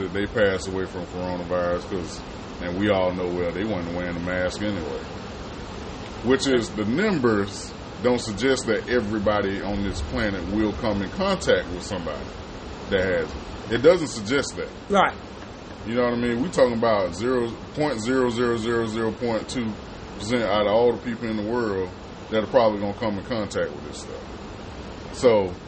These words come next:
Speaker 1: you have that working in your favor. You have God working in your favor. And, and what if you've been an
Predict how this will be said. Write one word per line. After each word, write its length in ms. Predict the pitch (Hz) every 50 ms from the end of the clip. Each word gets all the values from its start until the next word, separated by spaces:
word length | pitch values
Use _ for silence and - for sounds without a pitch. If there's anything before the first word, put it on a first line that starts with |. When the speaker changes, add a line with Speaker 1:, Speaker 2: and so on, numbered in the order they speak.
| - - - -
Speaker 1:
you 220 | 110 139 170 160
have 160 | 156 135 120 113
that 220 | 135 139 131 101
working 300 | 101 104 98 - 92 87
in 80 | 85 82
your 100 | 82 78
favor. 300 | - - 85 82 85 85 85 95 98 - - - - - - - - - 98
You 160 | 107 123 120
have 180 | 117 110 104 98
God 380 | 120 127 131 131 123 110 98
working 240 | 101 101 90 87 90
in 100 | 87 85
your 100 | 82 80
favor. 420 | - - 82 80 78 78 76 82 98 101 - - - - - - - - - - - -
And, 460 | 107 110 110 110 107 104 98 95 92 92 90 - - - - - - - - - -
and 380 | 98 104 104 104 101 98 95 92 87 82 87 95 101
what 160 | 113 139 147
if 240 | 156 151 147 - - 117 127
you've 300 | 139 147 143 127 113 110
been 380 | 127 127 123 120 117 117 113
an 280 | 110 - 101 107 107